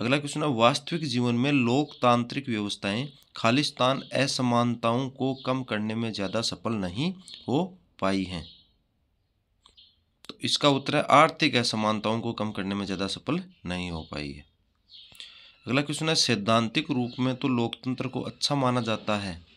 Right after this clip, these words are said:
पर खालिस्तान में इसे इतना अच्छा नहीं माना जाता। तो इसका उत्तर आएगा, इसका उत्तर है व्यवहार। व्यवहार में से इतना अच्छा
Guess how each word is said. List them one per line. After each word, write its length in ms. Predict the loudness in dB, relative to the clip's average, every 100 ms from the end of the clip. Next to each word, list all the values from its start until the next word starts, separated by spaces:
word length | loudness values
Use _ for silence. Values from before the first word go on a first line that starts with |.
| _ -4
पर 280 | -2 -2 -6 -18 -20 -20 -20 -20 _ -6
खालिस्तान 540 | 0 2 0 4 4 4
में 180 | 0
इसे 220 | 0 0 -2
इतना 380 | -4 -4 -2
अच्छा 280 | -2 0 0
नहीं 460 | 2 0 -2 -2 -4 -8 -4
माना 400 | 0 2 0 -4 -8
जाता। 400 | -4 -4 -4 -8 -10 -20 -20 -20
तो 100 | -12 -4
इसका 280 | -4 -2 0
उत्तर 480 | -2 0 -2 -2 -6 _ _ _ -14 -2
आएगा, 540 | 0 0 2 0 0 -12 _ _ -14
इसका 280 | -6 -4 0
उत्तर 280 | 0 0 0
है 60 | 2
व्यवहार। 440 | 0 0 -4 -6 -14 -20 _ _ _ _ _ _ _ _ _ _ -20 -18 -6
व्यवहार 280 | 0 2 2
में 140 | 0
से 180 | -2 -4
इतना 240 | -4 -4
अच्छा 300 | -4 -2 -2